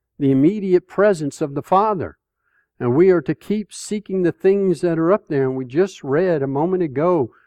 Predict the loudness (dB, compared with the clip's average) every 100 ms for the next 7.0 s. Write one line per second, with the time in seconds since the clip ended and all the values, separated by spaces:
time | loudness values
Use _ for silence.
0 | _ _ -2 -2 -6 -4 -6 -4 -4 -4
1 | -6 -10 -6 -6 -6 _ _ _ _ _
2 | _ _ _ -12 -12 -4 0 2 0 -2
3 | -4 -6 -12 -20 -20 -20 -20 -20 -20 -20
4 | _ _ _ _ _ _ _ _ _ _
5 | _ _ _ _ -4 -2 0 -4 0 0
6 | 0 -6 -6 -2 0 0 0 -4 -10